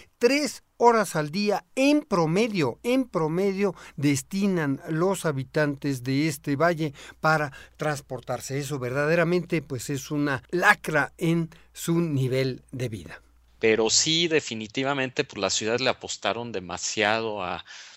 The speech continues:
Speaker 2: a, a este, a este modo de transporte, sobre todo, pues, después de, digamos, en la segunda mitad del, del siglo pasado, y en realidad, pues, digo, llegamos a una situación que no es deseable, ¿no? Por, simplemente por la cantidad de espacio que consume, por,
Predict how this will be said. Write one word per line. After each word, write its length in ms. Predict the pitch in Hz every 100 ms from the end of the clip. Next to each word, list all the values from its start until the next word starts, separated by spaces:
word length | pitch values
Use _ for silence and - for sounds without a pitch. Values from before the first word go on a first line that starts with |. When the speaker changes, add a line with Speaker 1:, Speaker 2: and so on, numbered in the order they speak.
| _ _
Speaker 2:
a, 480 | - 82 - 104 90
a 60 |
este, 520 | 98 - - 107 92 62
a 100 | 95
este 240 | - -
modo 340 | 110 110 113
de 120 | 113 107
transporte, 800 | - 110 - - 120 117 - 139
sobre 340 | - 95 95
todo, 380 | - 104 101 101
pues, 320 | - - 95
después 460 | 92 - 104 101 98
de, 300 | 90 78 71
digamos, 420 | 98 92 95 -
en 100 | 90
la 160 | 85 87
segunda 460 | - 95 104 104
mitad 440 | 101 95 - 98 95
del, 220 | 90 82 - - - - _ -
del 160 | 95
siglo 360 | 92 104 107 104
pasado, 760 | 117 110 139 120 113 127 160 - -
y 380 | 123 120 117 127
en 80 |
realidad, 480 | 113 110 110 120 139
pues, 140 | - 117
digo, 220 | 135 131
llegamos 520 | 107 107 107 117 -
a 40 | 120
una 100 | 123
situación 540 | 110 104 95 113 113
que 120 | -
no 240 | 101 104 107
es 140 | 107
deseable, 640 | 110 - 135 151 127 95
¿no? 220 | 92 123 131
Por, 160 | - - -
simplemente 540 | - 101 104 98 101
por 320 | 98 90 90 87
la 160 | 95
cantidad 340 | - 101 - 101
de 80 |
espacio 460 | - - 98 - 98
que 100 | -
consume, 800 | - 92 95 - 120 120 113 104
por, 240 | - -